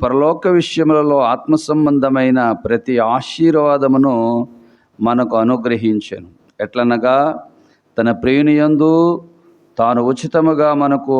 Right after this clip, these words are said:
అనుగ్రహించిన తన కృపామహిమకు కీర్తి కలుగునట్లు, తన చిత్త ప్రకారమైన దయాసంకల్పము చొప్పున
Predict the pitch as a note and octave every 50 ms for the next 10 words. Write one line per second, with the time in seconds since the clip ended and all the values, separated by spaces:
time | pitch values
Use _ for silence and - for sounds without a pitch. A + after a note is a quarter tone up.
0 | B2+ B2 C3 C#3 C3 C#3 C#3+ C#3+ C#3 C3+ C3 B2+ - B2+ A#2+ A#2+ A2+ G2+ F#2 -
1 | - - _ _ _ _ _ _ _ _ _ _ - A#2+ A#2+ B2+ - - B2 C3+
2 | C3 - E3 E3+ E3+ E3+ E3 E3 D#3+ D#3+ D#3+ D#3 C#3+ - D3 D3 C#3+ C#3+ - -
3 | C#3 D3 C3 - - D3 B2 - C3 C3 B2+ A#2 B2 A#2+ A#2 A2+ A#2 A#2+ B2+ B2+
4 | C3 C#3+ D3 - - - _ _ _ _ _ _ _ _ _ _ - B2+ B2+ -
5 | - - D3+ - - - F3+ D#3 - F3 E3 - - E3+ E3+ F3 F3 E3+ E3 E3
6 | E3 D#3+ D#3 D3+ C3+ A#2+ B2 B2 B2+ C#3+ D#3+ D#3+ - - E3 E3 D#3 - - D#3
7 | D3+ - - C3+ C#3 C3+ A2+ - B2 A#2+ G2+ - A#2+ B2 B2